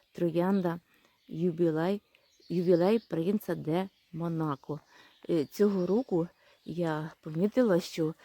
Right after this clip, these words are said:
е, колір у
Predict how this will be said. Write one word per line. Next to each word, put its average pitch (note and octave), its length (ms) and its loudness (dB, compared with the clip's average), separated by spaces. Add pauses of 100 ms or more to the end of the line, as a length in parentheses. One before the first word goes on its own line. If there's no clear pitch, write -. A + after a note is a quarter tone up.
(400)
е, D3+ 440 -2 (200)
колір G#3+ 440 2 (1120)
у D#3+ 200 -6